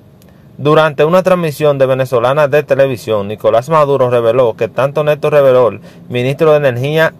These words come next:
Eléctrica, como Wilmar Castro, ministro de Producción Agrícola y Tierra, tienen coronavirus. Asimismo, indicó que Villarroel, ministro de Hábitat y Vivienda,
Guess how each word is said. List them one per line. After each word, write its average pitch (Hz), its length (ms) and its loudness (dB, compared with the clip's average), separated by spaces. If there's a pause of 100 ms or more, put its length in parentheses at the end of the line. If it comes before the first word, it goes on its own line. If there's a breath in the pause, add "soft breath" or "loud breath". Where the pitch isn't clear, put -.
Eléctrica, 107 680 -2
como 127 320 -2
Wilmar 156 500 -2 (300 soft breath)
Castro, 131 500 -4 (540 soft breath)
ministro 131 640 0
de 143 200 0
Producción 143 640 -2
Agrícola 135 500 0
y 110 140 -10
Tierra, 107 420 -2
tienen 135 320 -4
coronavirus. 117 720 -4 (220 loud breath)
Asimismo, 147 600 -2
indicó 120 540 -2 (480 loud breath)
que 147 160 2
Villarroel, 131 800 0 (320 loud breath)
ministro 151 600 -2
de 175 300 0
Hábitat 139 640 -2
y 143 60 -6
Vivienda, 123 680 -2